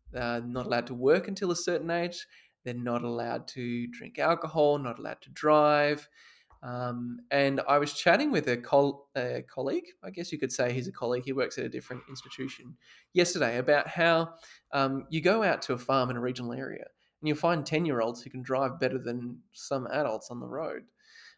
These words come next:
Um, just an example there of how the age limit is arbitrary. Someone decided that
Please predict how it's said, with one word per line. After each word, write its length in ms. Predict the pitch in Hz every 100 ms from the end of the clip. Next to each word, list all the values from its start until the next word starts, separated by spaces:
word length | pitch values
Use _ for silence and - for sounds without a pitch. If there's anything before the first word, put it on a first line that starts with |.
| _
Um, 600 | 127 123 123 120 120 123 123 _ _ _ _
just 180 | - 131
an 80 | 135
example 540 | 120 123 139 180 175
there 340 | 123 117 123 123
of 140 | 123
how 600 | 131 131 127 127 113 139
the 160 | 139 131
age 640 | 131 135 135 135 - - _
limit 320 | - 131 127 127
is 200 | 123 120
arbitrary. 600 | 135 139 147 - 123 104
Someone 320 | 127 165 165
decided 440 | 147 127 135 131 127
that 120 | 117